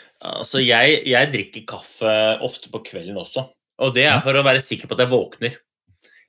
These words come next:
Speaker 1: Ikke sant?
Speaker 2: Ja. I morgen, ikke sant?
Speaker 1: Ja. Det er helt rik-, det er helt riktig. Så, så nå sitter jeg og drikker rolig kaffe. Men det som er gøy, da,
Speaker 2: Ja.
Speaker 1: det som er gøy, ikke sant, for nå, at nå er jo det Coop-kaffe.
Speaker 2: Det er
Speaker 1: Og,
Speaker 2: Coop.
Speaker 1: og,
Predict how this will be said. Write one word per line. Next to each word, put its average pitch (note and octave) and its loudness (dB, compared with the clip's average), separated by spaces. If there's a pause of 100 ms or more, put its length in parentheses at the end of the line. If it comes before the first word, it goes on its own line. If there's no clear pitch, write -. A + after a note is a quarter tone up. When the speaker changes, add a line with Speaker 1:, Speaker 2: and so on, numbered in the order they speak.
Speaker 1:
Ikke G2 -10
sant? B2 -2
Speaker 2:
Ja. G3+ -2 (460)
I E3+ -2
morgen, E3 2 (300)
ikke D3+ 0
sant? D3+ -2
Speaker 1:
Ja. - -20 (360)
Det A#2+ -4
er B2 2
helt A#2+ -2
rik-, - -6 (120)
det G#2+ -6
er A#2 0
helt G#2+ -2
riktig. A2+ -6
Så, B2+ 0 (760)
så - -2
nå B2+ 0
sitter C#3 -2
jeg D3+ 4
og C#3 2
drikker C3+ 0
rolig G#2 0 (120)
kaffe. D3+ -4
Men D#3+ -2
det C#3 2
som D#3+ -2
er D3 -2 (100)
gøy, C#3+ 2
da, C4+ 4 (720)
Speaker 2:
Ja. D3 -2 (800)
Speaker 1:
det - -12
som C3+ -2
er B2+ -4 (100)
gøy, C3+ 2 (160)
ikke F#3 -10
sant, F3+ -2
for E3 2
nå, D3 2
at D3 -6
nå C3+ 0 (100)
er A2+ 4
jo A#2+ 6
det C3+ -2
Coop-kaffe. - -4 (720)
Speaker 2:
Det C#3 2
er - -2
Speaker 1:
Og, C#3+ 4
Speaker 2:
Coop. D3+ 4
Speaker 1:
og, - 4